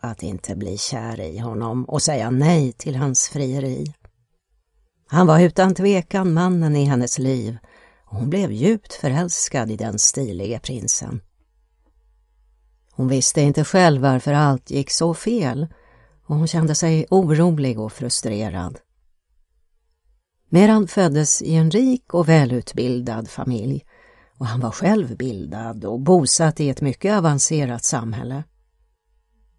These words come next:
Minna var tvungen att känna en känsla av lycka och lättnad när hon fick reda på att hon kunde börja ett liv med sin man. Men denna ångest var ganska påfrestande. Hennes hjärta var krossat,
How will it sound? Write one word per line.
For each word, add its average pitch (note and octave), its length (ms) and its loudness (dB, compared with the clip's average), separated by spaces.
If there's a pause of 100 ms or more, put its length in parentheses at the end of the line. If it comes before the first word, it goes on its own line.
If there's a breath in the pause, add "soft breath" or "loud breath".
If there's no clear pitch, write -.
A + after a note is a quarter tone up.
(360)
Minna D3 280 2
var C#3+ 140 0
tvungen D#3 400 0
att D3 120 -2
känna B2+ 320 -2
en B2+ 100 -4
känsla C3 560 0
av A#2 140 -4
lycka F3+ 640 -2
och C#3+ 120 2
lättnad C#3+ 720 -2 (380 soft breath)
när D3+ 100 2
hon C#3 140 2
fick C#3+ 180 -4
reda C3 320 -4
på D3+ 200 -4
att C#3 120 -6
hon C3+ 140 -2
kunde B2+ 280 -4
börja D3+ 440 0
ett - 140 -6
liv A#2+ 420 -6
med C#3+ 220 -2
sin D#3 240 0
man. D3 380 -6 (800)
Men D3+ 120 0
denna E3+ 280 4
ångest F#3+ 520 2
var C#3+ 100 -2
ganska D3 320 -2
påfrestande. C#3+ 840 -2 (1040)
Hennes G#3+ 280 2
hjärta D3+ 460 -4
var C3 120 -6
krossat, - 760 -2